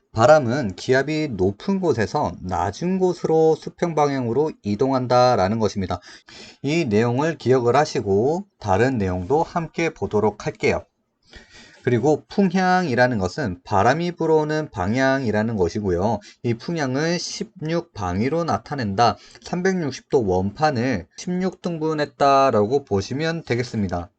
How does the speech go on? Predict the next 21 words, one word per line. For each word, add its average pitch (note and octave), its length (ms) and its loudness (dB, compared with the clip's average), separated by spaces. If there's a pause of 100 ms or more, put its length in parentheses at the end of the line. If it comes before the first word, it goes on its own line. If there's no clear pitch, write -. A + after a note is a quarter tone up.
(380)
우리가 C#3+ 240 6
기준을 F3 600 -2
잡을 G2+ 420 0
때 D3+ 340 2
남북을 C#3 800 2
먼저 G2+ 580 4
잡기 - 480 -4
때문에 C#3 600 0 (180)
먼저 F#2 420 -2 (120)
남과 G#2+ 720 2
북을 C#3 600 2 (180)
이야기를 A#2+ 580 4
하고요. B2 640 0 (100)
그 E3 220 0
이후에 A2+ 680 2 (180)
동서를 C3 880 4
붙여준다. G#2+ 680 0 (320)
그래서 B2 360 -2
대표적으로 C3 640 2 (240)
동풍이라는 A#2+ 1200 0
것은 G#2 400 -2